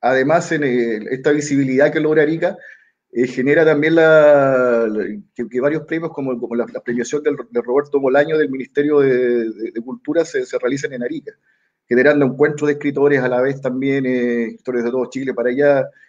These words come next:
Como que se, es como que empezó a, a generar todo un polo de, de, literario Arica que, que fue, que, que es muy trascendente, que después, claro, o sea, Daniel se va a México y queda actualmente, o sea, Arica también genera, no queda, sino que, eh, Arica como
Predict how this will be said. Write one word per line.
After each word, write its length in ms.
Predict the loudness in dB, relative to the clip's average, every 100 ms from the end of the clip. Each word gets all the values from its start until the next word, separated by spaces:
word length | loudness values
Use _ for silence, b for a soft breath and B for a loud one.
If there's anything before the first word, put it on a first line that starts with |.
| b
Como 180 | -4 0
que 80 | 2
se, 120 | 2
es 200 | 2 0
como 200 | -2 -4
que 80 | -4
empezó 340 | -4 0 4
a, 220 | 6 6 2
a 300 | 0 -6 -4
generar 280 | 2 2 2
todo 120 | 0
un 80 | 0 0
polo 260 | 0 2
de, 260 | 2 0 -2
de, 300 | -4 -6 -10 -14 -18 -12
literario 400 | -4 0 2 2
Arica 320 | -2 -2 -4
que, 160 | -4 -14 _ _
que 100 | -12
fue, 260 | -10 -8 -8 -10
que, 140 | -14 -10
que 100 | -10
es 60 |
muy 100 | -8
trascendente, 540 | -8 -4 0 0 -2 2
que 120 | 4
después, 360 | 4 2 2
claro, 220 | 4 2 2
o 40 |
sea, 140 | -2 -10 b b _
Daniel 200 | 0 2
se 120 | 4
va 100 | 4
a 40 | 4
México 480 | 2 0 2 4 4
y 120 | 2
queda 460 | 2 6 6 4
actualmente, 920 | 2 -2 -4 -4 -8 _ -2 0 0 -6 _ _ _ _
o 100 | -8
sea, 580 | 2 4 6 6 4 2
Arica 320 | 0 0 0
también 280 | 0 -2 -4
genera, 460 | -4 -2 0 0 -4 -12
no 400 | -12 -10 -8 -8
queda, 200 | -4 -4
sino 180 | -4 -8
que, 100 | -8
eh, 880 | -8 -12 -10 -10 -10 _ _ -8 -6
Arica 300 | -4 -2 0
como 380 | 0 -4 -6